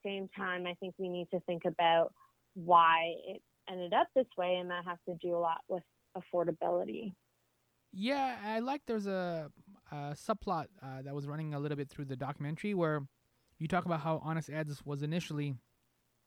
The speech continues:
Speaker 2: like, this focal point for immigrants. So they would come to the city,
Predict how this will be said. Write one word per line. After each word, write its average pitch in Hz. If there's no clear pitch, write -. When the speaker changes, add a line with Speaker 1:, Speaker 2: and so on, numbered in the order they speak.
Speaker 2:
like, 143
this 143
focal 170
point 139
for -
immigrants. 135
So 131
they 127
would 123
come 160
to 139
the 127
city, 143